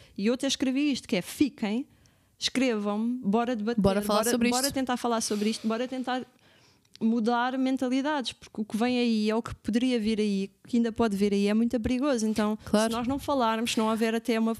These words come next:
Speaker 2: Não, e porque a verdade é, tu achas que a tua verdade é absoluta e tu achas que as tuas convicções são certas, mas a outra pessoa acha, acha exa-,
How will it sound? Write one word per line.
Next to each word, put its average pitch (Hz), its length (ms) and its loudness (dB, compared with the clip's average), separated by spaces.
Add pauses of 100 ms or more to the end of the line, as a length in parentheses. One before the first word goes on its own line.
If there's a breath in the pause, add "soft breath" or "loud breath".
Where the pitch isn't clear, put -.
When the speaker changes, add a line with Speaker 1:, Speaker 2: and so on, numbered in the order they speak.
Speaker 2:
Não, 466 260 2
e 269 120 4
porque 294 220 2
a - 20 2
verdade 302 340 2
é, 233 80 4
tu 226 160 2
achas 233 220 2
que 277 60 0
a - 20 4
tua 285 220 2
verdade 269 280 2
é 277 40 2
absoluta 208 640 0
e 190 80 4
tu 202 120 2
achas 208 260 2
que - 60 -2
as 214 60 2
tuas 247 220 0
convicções 254 420 2
são 277 100 0
certas, 262 600 0
mas 165 160 2
a - 20 2
outra 196 160 0
pessoa 277 220 2
acha, - 180 -2
acha 233 200 2
exa-, 254 140 0